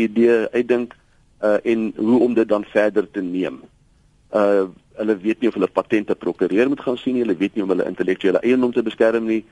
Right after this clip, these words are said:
En daar wil ek eintlik, eh, die publiek uitnooi, eh, om, eh, in kontak te kom met universiteite,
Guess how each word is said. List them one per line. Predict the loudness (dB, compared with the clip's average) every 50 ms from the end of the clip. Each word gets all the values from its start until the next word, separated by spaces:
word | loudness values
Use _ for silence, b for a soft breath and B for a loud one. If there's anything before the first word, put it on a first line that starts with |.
| b b b b b b b b _
En | -2 0 0 0 2 2
daar | 4 4 2 2
wil | 0 -2
ek | -4 -2
eintlik, | -2 -2 -2 0 0 -2 -2 -4 -10
eh, | -2 0 2 2 2 2 0 0 -4 -8 -10
die | -6 -6 -6
publiek | -6 -8 -12 -6 -4 -4 -4 -2
uitnooi, | 0 0 0 0 0 -2 -2 -2 -2 -2 -6 -14 -20 -20 _ _ -8
eh, | -4 -2 0 0 0 -2 -2
om, | -2 -2 -2 0 -2 -6 -8 -10 -14 -16 _ _ _
eh, | -2 -2 -2 0
in | -2 -6 -10 _
kontak | -4 -4 -2 0 -2 -4 -2
te | -4 -10 -6
kom | -6 -6 -6 -6 -12 _ _ _ _ _ _ _ _ _
met | -2 -2 0 0
universiteite, | 0 -2 0 2 2 0 0 -2 -8 -4 -4 -4 -4 -4 -8 -12 -12 -12